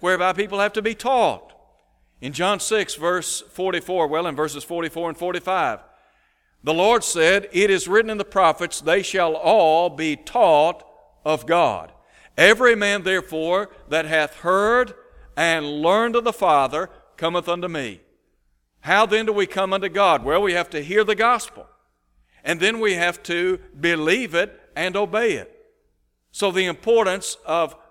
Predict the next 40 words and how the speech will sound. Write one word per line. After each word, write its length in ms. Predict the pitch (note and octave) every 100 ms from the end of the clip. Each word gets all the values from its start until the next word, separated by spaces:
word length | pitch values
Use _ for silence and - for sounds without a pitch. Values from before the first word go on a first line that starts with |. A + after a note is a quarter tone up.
| _
learning 880 | B2 D3 F#3 A#3 A3+ D#3 C#3+ F3 F3 _ _
the 100 | F3
truth. 480 | - A#3+ A3 C3+ -
Did 160 | F3+
you 100 | G#3
know 220 | E3 D#3+ G3+
that 220 | E3+ - _ _
the 80 | C#3
Bible 360 | C#3 D#3+ G3 G3
says 360 | - F3 G3
God 340 | B2+ D#3 F#3 F3
would 140 | E3+
have 220 | F3 D#3+
all 260 | D#3 F3 G3
men 300 | F3 F#3+ G3
to 80 | F3
be 120 | D#3+
saved 600 | - F3 F3+ G3+ G#3+ G#3+ - - _
and 320 | D3+ E3 C#3+ -
come 380 | F#3+ G#3 G#3+
to 160 | G3 F3
the 100 | D#3
knowledge 420 | D3+ F3+ G3+ -
of 80 | E3+
the 80 | C#3+
truth? 480 | - F3+ G#3 A#3 - _ _ _ _ _ _ _ _ _ _ _
You 240 | - F#3+ A#3
and 80 | G3+
I, 160 | G3
we 220 | F3+ A3
can't, 400 | A3 A#3+ A3 F#3+ - _ -
we 180 | E3+ A3+
can't 340 | - A#3 F#3
be 120 | G3+
saved 640 | - G3+ G3+ C#3+ C3+ F#3 - _ _
unless 680 | D#3+ D#3+ F3 A3 F3+ G3+ -
we 160 | E3+
know 140 | F3 G3
the 120 | G#3+
truth. 400 | - C4 G#3+ A2